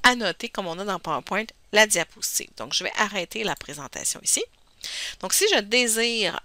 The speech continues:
annoter quelque chose, je vais devoir utiliser soit l'outil de dessin ici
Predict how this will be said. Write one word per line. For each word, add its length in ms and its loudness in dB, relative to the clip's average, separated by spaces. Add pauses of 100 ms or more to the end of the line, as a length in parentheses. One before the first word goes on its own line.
annoter 720 0
quelque 380 -2
chose, 560 -2 (420)
je 80 -2
vais 100 2
devoir 640 0
utiliser 760 -2
soit 320 2
l'outil 320 -2
de 60 -14
dessin 300 0
ici 340 0